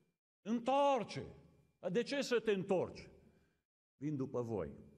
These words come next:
Și noi îl așteptăm să vină după noi.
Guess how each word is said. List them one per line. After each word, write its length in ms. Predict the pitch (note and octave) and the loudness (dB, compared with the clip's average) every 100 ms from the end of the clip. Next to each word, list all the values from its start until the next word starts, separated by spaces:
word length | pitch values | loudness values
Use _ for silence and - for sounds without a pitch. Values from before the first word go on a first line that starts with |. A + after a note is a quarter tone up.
| _ _ _ _ _ _ _ _ - | _ _ _ _ _ _ _ _ -16
Și 160 | - C#3 | -6 -2
noi 160 | D3 | 0
îl 60 | D3+ | 0
așteptăm 420 | C#3 B2+ B2 C#3+ | -2 -2 -2 -2
să 200 | C#3 C#3 | 0 0
vină 280 | C#3 D#3 B2+ | 2 0 2
după 280 | A#2+ C3+ C3 | 0 0 0
noi. 300 | C3 G2+ | 2 0